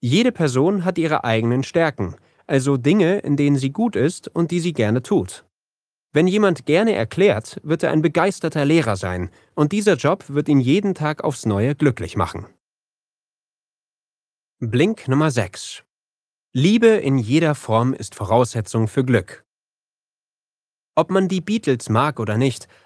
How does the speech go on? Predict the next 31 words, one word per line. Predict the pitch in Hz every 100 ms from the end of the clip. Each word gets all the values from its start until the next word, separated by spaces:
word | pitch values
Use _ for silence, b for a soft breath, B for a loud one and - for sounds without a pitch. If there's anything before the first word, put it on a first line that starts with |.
| b
eines | 135 165 202 196 -
muss | 139 147
man | 139
ihnen | 131 151
lassen. | 139 98 - 95 - _ _ _ _
Mit | 120 135 - -
All | 151 180 202
You | 165
Need | 165 156 156
Is | 123
Love | 120 120 98 95 B B B
treffen | 175 180 175
sie | 160
den | 151 127
Nagel | 107 107 107 107
auf | 90
den | 113 113
Kopf. | - 80 - - _ _ _ _ _ _ _ _
Ohne | 175 196
Liebe | 180 214 190 143 170
kann | - 160
niemand | 160 185 175 160
ein | 120 117
glückliches | 117 131 117 110 -
Leben | 113 101 87
führen. | - 85 - - _ _ _ _ _ -
Das | 165 -
gilt | 190 214
von | - 165
Anfang | 135 117 156 -
an. | 135 87